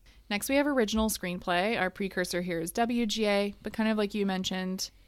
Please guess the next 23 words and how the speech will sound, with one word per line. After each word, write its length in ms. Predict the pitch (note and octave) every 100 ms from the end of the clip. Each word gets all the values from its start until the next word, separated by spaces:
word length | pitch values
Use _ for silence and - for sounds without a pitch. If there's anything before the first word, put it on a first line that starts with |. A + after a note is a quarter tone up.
| - - -
how 180 | - F#3+
much 300 | F#3+ F#3 -
can 140 | G3+
we 100 | F3+
really 240 | F3 F3 F3
look 200 | A#3+ D4+
at 80 | D4+
the 60 |
W 320 | C4 C4+ B3 A#3
G 180 | A3+
A? 280 | G#3+ G#3 G#3 G3+
I 80 |
don't 180 | G3 F#3+
know. 320 | G3 G3+ G3+ G3+
Most 360 | G3+ A#3 -
of 60 | B3+
our 120 | A#3
contenders, 520 | A3 G#3 G3 G3 G3
though, 180 | G3+ G3
I 100 | F3
think 300 | F#3 G3 F#3+
are 160 | - F3
here. 600 | - - F#3 F2+ D2+